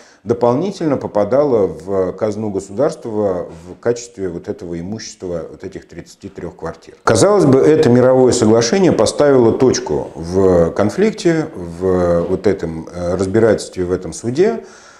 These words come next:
Э, и действительно, э, на момент утверждения мирового соглашения все претензии сторон были сняты, и вроде бы как все приступили к исполнению этого мирового соглашения.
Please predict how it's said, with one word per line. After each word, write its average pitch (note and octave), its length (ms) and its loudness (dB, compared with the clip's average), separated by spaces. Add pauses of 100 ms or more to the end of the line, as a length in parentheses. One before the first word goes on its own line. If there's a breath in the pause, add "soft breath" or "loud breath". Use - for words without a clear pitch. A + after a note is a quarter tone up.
(120)
Э, F2+ 260 -4
и B2 80 2
действительно, A#2 720 0
э, - 280 -10 (120)
на A#2+ 100 2
момент B2+ 380 2
утверждения A2 540 0
мирового G2+ 380 2
соглашения A#2+ 600 -4
все B2 200 -2
претензии G2 500 -8
сторон F#2+ 420 -6
были F2+ 160 -6
сняты, F3+ 480 -8
и D#3 200 -4
вроде A#2 340 -4
бы F#2 80 -10
как E2+ 180 -8
все C3+ 140 -6
приступили G#2 540 -10
к - 100 -20
исполнению F#2 540 -10
этого E2 200 -16
мирового E2+ 260 -8
соглашения. E2 520 -16